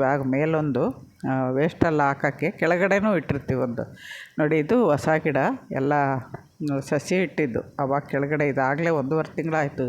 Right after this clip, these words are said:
ಸಸಿ ಇಟ್ಟು, ಇದೊಂದೇ ಹೊಸ ಗಿಡ ಇರೋದು. ಆಮೇಲೆ ಚೆಂಡು ಹೂವಿನ ಸಸಿ ಒಂದು ಇತ್ತು ಅಂತ ಇಟ್ಟಿದ್ದೆ, ಆ ಹೂವು ನೋಡಿ ಇವಾಗ ಬೀಜಕ್ಕೆ ಕಾಯ್ತದು. ಇವಾಗ ಜೂನ್, ಜುಲೈ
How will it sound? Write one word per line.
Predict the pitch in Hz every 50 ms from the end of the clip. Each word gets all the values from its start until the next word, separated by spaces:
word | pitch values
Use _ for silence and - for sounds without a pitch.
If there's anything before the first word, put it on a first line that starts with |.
| 123 131 - - - - - - - - - - -
ಸಸಿ | 165 139 - - 185 190 175
ಇಟ್ಟು, | - - - 151 135
ಇದೊಂದೇ | 117 143 139 135 156 175 185 170
ಹೊಸ | 143 135 - - 156 156 160
ಗಿಡ | 156 147 139 135
ಇರೋದು. | 135 156 147 131 127 143 185 254 226 - 135
ಆಮೇಲೆ | 147 170 180 196 196 - 180
ಚೆಂಡು | 180 180 208 233
ಹೂವಿನ | 233 240 226 226 -
ಸಸಿ | 202 185 - 202
ಒಂದು | 180 180 170 151 156 147
ಇತ್ತು | 143 - - 175 170 165
ಅಂತ | 165 139 - 139 135
ಇಟ್ಟಿದ್ದೆ, | 139 - 165 165 143 135 131 139 208 - - - - - - - - - _ _ - -
ಆ | 156 160
ಹೂವು | 165 165 185 190 185 170
ನೋಡಿ | 151 139 139 143 139
ಇವಾಗ | 147 165 175 - -
ಬೀಜಕ್ಕೆ | 156 165 156 - 175 - - 175
ಕಾಯ್ತದು. | 151 143 139 - - 135 127 131 180 247 269 233 170
ಇವಾಗ | 151 147 151 147 139 139 135 127 120 117 120 131 -
ಜೂನ್, | 170 170 190 196 185 143 - -
ಜುಲೈ | 165 185 202 208 214